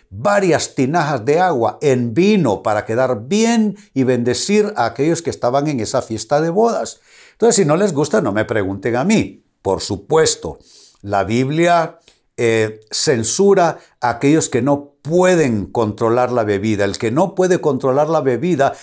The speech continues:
se convierte en un borracho y su conducta será destructiva, aparte de afectar su salud. Pero volviendo a mi tema,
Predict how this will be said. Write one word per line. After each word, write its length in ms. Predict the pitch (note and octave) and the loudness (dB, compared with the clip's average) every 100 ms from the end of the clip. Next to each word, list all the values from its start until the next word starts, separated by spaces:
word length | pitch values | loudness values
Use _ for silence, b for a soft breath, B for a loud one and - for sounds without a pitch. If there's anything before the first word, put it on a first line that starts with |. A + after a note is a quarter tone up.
| - | -8
se 240 | - D#3 | -2 0
convierte 460 | B2+ A2+ C#3+ C#3+ D#3 | 0 0 0 0 -2
en 100 | D3 | 0
un 180 | D#3 D3 | 0 0
borracho 460 | D3 C3+ C#3+ C#3+ | 0 2 0 -2
y 20 | |
su 160 | E3+ E3 | -4 -4
conducta 460 | A2 G#2 B2 - D#3+ | -4 -4 -4 -2 -2
será 260 | A#2+ G2 | -2 -2
destructiva, 840 | G#2+ - D#3+ - - A3+ G#2 E2 - B B B B - | -2 -4 -6 -4 0 0 0 -6 -14 B B B B -4
aparte 480 | B2 B2+ B2+ D#3 | -2 0 -2 0
de 80 | D#3 | 0
afectar 500 | A#2+ - - - C3 | 0 -4 -6 -2 -2
su 180 | A2 A2+ | -2 -6
salud. 560 | - G2 F#2+ E2+ D#2+ - _ B B B - | -4 -4 -4 -6 -8 -16 _ B B B -2
Pero 180 | F3 F#3 | 2 2
volviendo 500 | F#3+ F#3+ B3 A#3+ G3 | 2 2 2 2 2
a 40 | |
mi 140 | C3 | 0
tema, 500 | B2 C3 G#2 G2 G2+ | 0 0 0 -2 -6